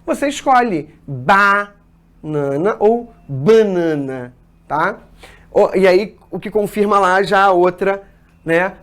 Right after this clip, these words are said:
possibilidade da, da questão como correta, da opção. No caso de Roraima ou Roraima, a sílaba problemática, ra, é tônica e vem antes do M.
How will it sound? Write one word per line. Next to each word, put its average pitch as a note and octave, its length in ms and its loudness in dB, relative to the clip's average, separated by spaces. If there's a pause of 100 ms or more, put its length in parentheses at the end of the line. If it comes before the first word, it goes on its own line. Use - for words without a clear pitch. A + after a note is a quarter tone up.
possibilidade F3 800 0
da, F3 200 0
da E3+ 160 -2
questão F3 420 -4
como F3+ 240 -6
correta, F3+ 480 -2
da D3+ 100 0
opção. D#3+ 520 -2 (1120)
No E4+ 140 2
caso F4+ 400 2
de A3+ 320 -2 (100)
Roraima F3 680 0
ou D#3 180 0
Roraima, C#3+ 840 -2 (840)
a C4 160 2
sílaba D4 540 -2
problemática, F3 1000 -4 (200)
ra, F#3 480 0 (1300)
é B3+ 120 2
tônica B3 840 2
e A#3+ 80 0
vem B3+ 300 2
antes D#4+ 500 2
do D#4 180 0
M. B3+ 640 2